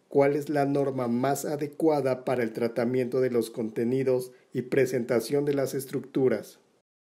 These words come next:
A manera de conclusión, se puede considerar que los metadatos son una serie de elementos y cualificadores ordenados visualmente en la interfaz mediante un criterio de prioridad, además de estar organizados mediante niveles de presentación, ya sea por bloques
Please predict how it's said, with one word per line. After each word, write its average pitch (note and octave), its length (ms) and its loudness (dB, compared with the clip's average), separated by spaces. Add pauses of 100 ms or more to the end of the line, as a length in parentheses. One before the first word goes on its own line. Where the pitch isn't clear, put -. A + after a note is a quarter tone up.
(1300)
A C#3 120 0
manera D3 400 2
de F3 140 0
conclusión, D3 840 0
se - 160 -4
puede C#3+ 340 4
considerar A#2 640 0
que C#3+ 360 2
los B2+ 200 -4
metadatos C3 720 2
son C3+ 200 -2
una D3 240 0
serie C#3 340 2
de B2+ 60 2
elementos B2 680 0
y - 40 -8
cualificadores C3 920 0
ordenados B2+ 800 0
visualmente A#2 760 0
en A2+ 80 0
la A2+ 40 0
interfaz A#2+ 720 -2
mediante B2+ 500 2
un C#3+ 120 -2
criterio C#3+ 560 4
de B2+ 140 0
prioridad, B2 800 2
además C3+ 500 2
de D#3+ 80 0
estar C#3+ 260 0
organizados B2+ 880 0
mediante A#2+ 460 0
niveles A#2 420 2
de A#2 80 0
presentación, A#2 1040 0
ya D#3+ 180 2
sea E3+ 320 0
por F3 220 0
bloques D#3+ 580 0